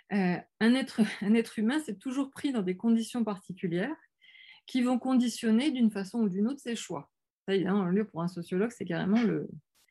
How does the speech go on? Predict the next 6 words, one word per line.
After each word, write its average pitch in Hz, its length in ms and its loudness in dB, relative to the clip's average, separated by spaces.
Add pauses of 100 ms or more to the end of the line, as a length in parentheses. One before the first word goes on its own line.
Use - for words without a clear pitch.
(840)
c'est - 160 -2
le 196 100 4
b 208 100 4
a-ba. 208 380 2 (1000)
Et, 247 400 2
euh, 165 680 -2